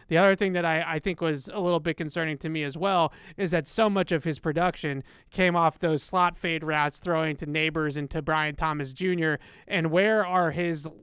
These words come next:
layups in an N F L offense, and where's the easy yards for him,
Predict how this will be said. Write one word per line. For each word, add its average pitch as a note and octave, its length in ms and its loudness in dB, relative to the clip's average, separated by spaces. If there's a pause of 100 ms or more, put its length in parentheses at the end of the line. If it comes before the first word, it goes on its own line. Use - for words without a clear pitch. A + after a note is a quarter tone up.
(120)
layups E3 680 -2
in G3+ 160 -2
an D#3+ 100 -2
N D#3 140 -2
F D3+ 160 -4
L D3 180 -2
offense, D#3 500 0
and D3+ 120 -8
where's D#3+ 260 -2
the D#3 180 -8
easy F3+ 340 -4
yards D#3 340 0
for D#3+ 120 -4
him, D#3 220 -2